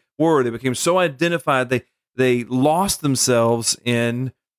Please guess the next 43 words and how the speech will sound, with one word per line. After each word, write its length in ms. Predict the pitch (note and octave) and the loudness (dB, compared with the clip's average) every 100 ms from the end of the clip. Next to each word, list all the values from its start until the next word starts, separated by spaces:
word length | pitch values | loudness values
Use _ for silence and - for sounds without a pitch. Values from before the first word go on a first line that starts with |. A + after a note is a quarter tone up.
| _ - | _ -2
their 140 | C#3 | -2
job. 360 | C3 F#3 G#3 E3 | 0 0 2 2
And 320 | E3+ F3+ D#3+ D3+ | 0 0 -4 -4
I, 280 | E3+ F#3 C#3 D3 | 0 0 -2 -6
I 40 | |
decided 640 | C#3+ D#3+ - F3+ F#3 F3 - | -2 -2 0 0 2 0 0
early 300 | G3 G3+ G3 | 0 2 2
on 300 | G3 G3 F3+ | 2 0 0
I 100 | C3+ | 0
wasn't 540 | C#3+ C#3 E3 D#3+ C#3 C3 | -2 0 0 -2 -6 -2
going 380 | C3+ C3 B2+ - _ _ _ | -2 -2 -6 -12 _ _ _
to 80 | A#2+ | -2
do 260 | C3 D3+ B2+ | 2 2 2
that. 240 | G#2+ F#2+ | 0 0
Yet 200 | C#3+ - | -2 -2
somewhere 440 | - F#3 G3+ A3 G#3 | 0 0 0 0 2
along 220 | F3 E3 | 0 0
the 60 | C#3+ | 0
way, 340 | E3+ F#3+ E3+ | 0 2 0
that's 320 | D#3+ E3+ - | -2 -4 -6
exactly 460 | F3 D3 F#3+ G3 F#3+ | -6 -2 -2 0 0
what 140 | E3+ | 2
I 80 | D#3+ | 0
did. 520 | C#3+ G#3 G3+ G#2+ F#2 _ _ _ _ _ | 0 0 2 -2 -6 _ _ _ _ _
I, 220 | B2+ C#3 | -2 -2
I 0 | |
became, 460 | C3+ - F#3 F#3 D3+ | -4 -2 0 0 -2
began 280 | C3+ F#3 G#3 | -2 0 0
to 120 | F#3 | 0
identify 680 | C#3 F3+ A3 A#3 G3+ F#3 F3 | 0 0 0 0 0 0 0
myself 640 | D3+ C#3 - E3+ E3 C#3 _ | 0 -2 0 0 0 -2 _
by 220 | D3+ F#3 | 0 0
the 100 | F#3 | -2
job 420 | C3+ D3 D3+ D#3+ | 0 0 0 0
I 40 | C3 | 0
was 180 | A#2+ A2+ | 0 0
doing, 480 | D3 D3+ D#3 D3+ - _ _ - | 0 0 -2 -6 -12 _ _ -2
and 140 | A#2 | -2
in 40 | |
the 60 | B2 | 0
process, 800 | - F#3 G#3 - B2+ A#2 - - - | 0 0 0 0 0 0 -2 -10 0
I 100 | A2+ | 2
lost 720 | B2 C3 B2 G#2+ - _ | 4 2 0 -4 -18 _